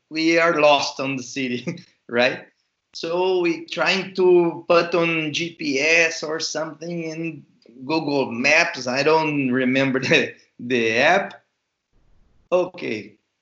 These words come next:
we lost the, the training session. And he said, "Oh, come on, Carlos. And now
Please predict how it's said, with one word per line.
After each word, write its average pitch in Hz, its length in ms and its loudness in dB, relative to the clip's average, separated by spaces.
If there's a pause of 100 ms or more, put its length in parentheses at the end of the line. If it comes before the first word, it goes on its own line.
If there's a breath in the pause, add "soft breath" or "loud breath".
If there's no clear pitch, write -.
(400)
we 139 220 -4
lost 127 460 0
the, 117 320 0
the 107 320 -4
training 120 320 -2
session. 98 520 -6 (920)
And 135 160 -2
he 139 140 -4
said, 139 340 -8
"Oh, 190 520 0
come 196 180 -4
on, 208 200 -2
Carlos. 180 360 -2
And 202 240 0
now 214 340 -2